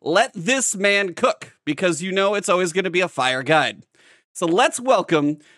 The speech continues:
the man who hails from the Great White North, who has seen more Zambonis than tractors,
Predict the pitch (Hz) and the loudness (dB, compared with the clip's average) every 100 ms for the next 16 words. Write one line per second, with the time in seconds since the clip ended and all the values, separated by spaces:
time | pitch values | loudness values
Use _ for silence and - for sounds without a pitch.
0 | _ 165 175 196 196 202 180 208 214 214 | _ -4 -2 0 -2 -2 -2 -2 -2 -4
1 | 208 170 165 202 196 214 160 151 160 - | -4 -2 0 2 2 2 2 0 -2 -6
2 | - 170 - 226 240 233 226 165 214 233 | 0 0 0 -2 -2 0 2 2 0 2
3 | 208 214 220 240 - 165 143 156 156 - | 0 0 -4 -6 0 0 2 -2 -4 -6